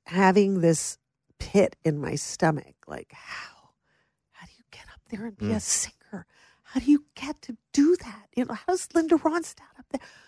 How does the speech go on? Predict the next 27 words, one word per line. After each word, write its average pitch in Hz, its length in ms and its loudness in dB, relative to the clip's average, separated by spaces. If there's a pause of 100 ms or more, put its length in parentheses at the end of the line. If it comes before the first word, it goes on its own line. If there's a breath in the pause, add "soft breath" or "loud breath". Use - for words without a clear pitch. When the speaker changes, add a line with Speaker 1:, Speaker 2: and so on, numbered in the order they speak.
(160 soft breath)
Speaker 1:
How - 160 -14
do - 100 -14
you 320 100 4
find 302 340 -2
a 247 60 2
band? 240 880 -2 (480)
Do - 120 -20
I 190 40 -18
have 214 220 -12
to 254 80 -6
play 254 180 -2
an 247 80 -2
instrument? 247 340 -4
Like, 247 200 0
it 349 100 -2
was, 247 180 2 (320)
it - 100 -2
was 254 240 2
like 226 320 2
a 190 80 2
palpable 269 1000 4 (560)
pit - 340 6
in 214 140 2
your 190 140 2
stomach, - 540 -2
like 151 320 -2
a, 185 100 2